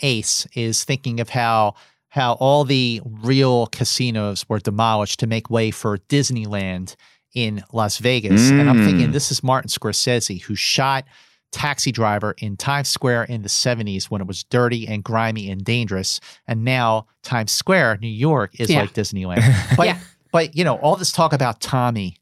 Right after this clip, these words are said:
Speaker 1: and Joe Pesci is basically playing a, I would say, a, uh, a, a more muted version of the same character in Casino.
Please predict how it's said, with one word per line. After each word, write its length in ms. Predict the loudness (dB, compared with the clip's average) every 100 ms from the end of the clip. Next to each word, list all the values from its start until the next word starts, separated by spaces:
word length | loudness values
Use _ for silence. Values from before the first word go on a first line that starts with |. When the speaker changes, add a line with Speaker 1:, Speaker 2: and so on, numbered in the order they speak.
| _ _
Speaker 1:
and 340 | -4 -4 -4 -2
Joe 180 | -2 0
Pesci 500 | 0 -2 -2 -4 -4
is 80 |
basically 460 | -2 -2 0 -2 -4
playing 540 | -2 0 0 -2 -6 -4
a, 320 | -2 -4 -8 -14 _ -4
I 120 | -2
would 120 | 0
say, 320 | 0 0 -2 -2
a, 460 | -2 0 -2 -6 -4
uh, 240 | -2 0 0
a, 240 | 2 2 2
a 80 | -2
more 180 | 0 0
muted 520 | 0 0 2 0 -2 _ _
version 420 | 0 2 2 -2
of 120 | -4 -4
the 40 |
same 220 | -4 -4
character 560 | -4 -2 -2 -2 -4 -4
in 160 | -6
Casino. 520 | -8 -6 -4 -2 -4